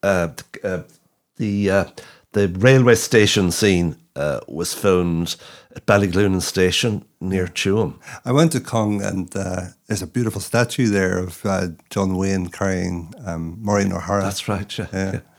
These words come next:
Speaker 2: Uh, we, we had, sorry, you wanted to say something?
Speaker 1: Ah, no, no, not at all, yeah.
Speaker 2: Uh,
Speaker 1: No, there's an interesting, there is also,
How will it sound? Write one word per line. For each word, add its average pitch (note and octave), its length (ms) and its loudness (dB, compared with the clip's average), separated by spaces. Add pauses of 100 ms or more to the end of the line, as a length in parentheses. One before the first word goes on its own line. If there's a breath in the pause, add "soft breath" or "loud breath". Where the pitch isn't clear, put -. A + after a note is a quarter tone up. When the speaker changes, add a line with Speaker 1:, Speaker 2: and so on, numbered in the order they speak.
(500 soft breath)
Speaker 2:
Uh, A2+ 80 -2
we, C3 300 4
we D3 380 4
had, A#2 300 -2
sorry, A2+ 180 4
you A2+ 100 6
wanted G#2 200 2
to F#2+ 40 -8
say A#2 140 -6
something? G#2 320 -8 (100)
Speaker 1:
Ah, B3+ 100 4
no, E4+ 140 4
no, D#4+ 120 -2
not A#3 180 0
at - 60 -8
all, E3+ 220 4
yeah. D3+ 80 4
Speaker 2:
Uh, A#2 260 2
Speaker 1:
No, G3 140 10
there's F3 240 8
an F#3 80 4
interesting, E3 600 4
there C3 160 6
is B2 100 2
also, C3 560 6